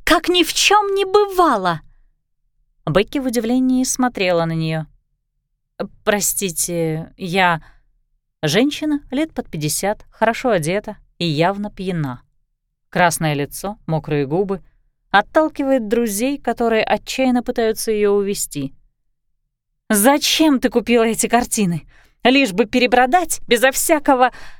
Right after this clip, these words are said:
Её спутник взял даму за руку и строго сказал ей что-то на ухо. Она вырвала руку. «Мне всё равно, всё равно!»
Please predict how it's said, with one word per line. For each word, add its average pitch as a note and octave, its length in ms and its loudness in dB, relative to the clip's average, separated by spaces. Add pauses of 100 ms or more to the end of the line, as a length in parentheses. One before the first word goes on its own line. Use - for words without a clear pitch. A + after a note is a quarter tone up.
(400)
Её E3 260 2
спутник E4 380 -6
взял C#4 320 0
даму B3+ 320 0
за G3+ 300 0
руку A3+ 260 -10 (220)
и E3 80 0
строго B3 320 0
сказал B3 340 0
ей A#3+ 140 -2
что-то A#3+ 320 -6
на F#3 260 2
ухо. E3 260 -6 (320)
Она A#3+ 260 4
вырвала D4+ 380 2
руку. B3 360 -4 (180)
«Мне A#3+ 320 2
всё A#3+ 340 2
равно, F#3 520 -2
всё C#4 460 2
равно!» A#3+ 600 2